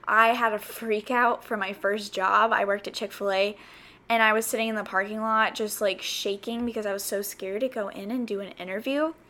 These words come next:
I'm just naturally very averse to change. Do not like it.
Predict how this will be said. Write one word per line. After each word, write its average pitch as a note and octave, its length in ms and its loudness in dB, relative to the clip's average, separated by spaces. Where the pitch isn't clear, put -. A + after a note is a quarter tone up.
I'm B3+ 180 4
just E4+ 200 0
naturally G#3 520 0
very G3 760 0
averse F#3 880 -4
to - 140 -14
change. - 680 -14
Do F#3 200 -8
not F#3+ 240 -2
like - 220 -8
it. - 260 -12